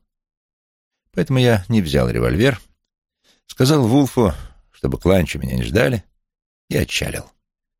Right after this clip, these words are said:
Спустившись с крыльца, я поднял воротник пальто,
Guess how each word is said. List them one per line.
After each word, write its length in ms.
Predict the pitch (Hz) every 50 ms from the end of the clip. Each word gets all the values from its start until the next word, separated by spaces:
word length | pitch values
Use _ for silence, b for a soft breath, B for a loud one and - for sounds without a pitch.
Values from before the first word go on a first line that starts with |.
| _ _ _
Спустившись 640 | - - - 80 73 - - - 62 - - 67 -
с 60 | -
крыльца, 500 | - - 64 65 65 - - 127 131 104 92 - _ _ _ _ _ _ _ _ _ _ _ _ _ _
я 160 | - 165 175 170
поднял 480 | - - - 151 151 156 151 147 139
воротник 380 | 123 113 107 101 - - 139 -
пальто, 480 | - 92 82 78 - 73 78 76 65